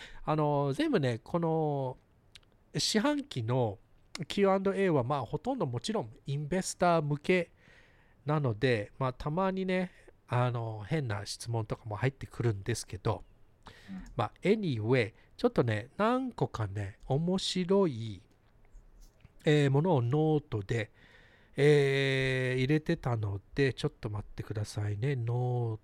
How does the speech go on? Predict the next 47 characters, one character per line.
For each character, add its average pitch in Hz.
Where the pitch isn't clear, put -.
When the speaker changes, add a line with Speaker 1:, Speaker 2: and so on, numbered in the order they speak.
Speaker 1:
ト、 101
ノ 107
ー -
ト。 110
は 131
い、 139
こ -
こ 110
に 110
あ -
り 113
ま 110
し -
た。 -
ま 240
あ、 185
あ 208
の 220
ー、 202
大 277
体 277
ね、 269
え 165
ー、 -
ス -
タ 170
ー 170
ト 165
し -
て 151
何 151
を、 127
ま 117
あ、 107
こ -
れ 131
を 131
ち -
ょ -
っ -
と -
飛 107
ば 117
そ -
う 139
か -
な。 117